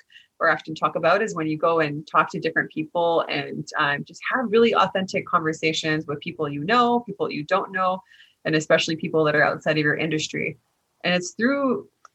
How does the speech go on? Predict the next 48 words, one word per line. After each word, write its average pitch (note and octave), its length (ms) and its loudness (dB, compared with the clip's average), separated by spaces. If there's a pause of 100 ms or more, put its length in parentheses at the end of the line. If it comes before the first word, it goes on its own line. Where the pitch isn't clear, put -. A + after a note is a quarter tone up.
those G#3 180 4
conversations, G3 1000 -2 (160)
uh, D3+ 280 0
you E3+ 160 -6
know, D3+ 80 -2
if D3 180 -10
you F#3+ 380 -4 (220)
keep G#3 220 -8
your F3+ 100 -2
self-awareness E3 640 0
hat - 220 -2
on, G#3+ 280 2
you're D#3+ 140 -2
gonna E3+ 160 0
learn D#3 240 0
a D3 60 -2
lot D3+ 220 2
about D3 180 0
yourself, - 480 -8 (220)
uh, F#3 160 -4 (100)
especially F#3+ 300 -4
if F#3 80 -8
you F#3 100 -2
ask F3 180 0
questions, D#3 540 -4 (540)
you - 80 -10
know, C#3+ 360 -2 (100)
"How - 100 2
do D#3 100 0
you E3 100 -6
perceive A#3 400 2
me? D#3+ 200 2
What D3+ 140 0
do D3+ 60 0
you D3+ 80 -2
think D#3 160 -6
are D#3+ 60 0
my D3+ 120 0
greatest D3 360 -2
strengths?" F3+ 640 0 (420)
Uh, D3+ 360 0
you E3 120 -6
know, D#3 100 0
you E3 140 -2
can F3+ 140 -2
learn G3+ 200 2
a F3+ 60 2
lot. E3 340 2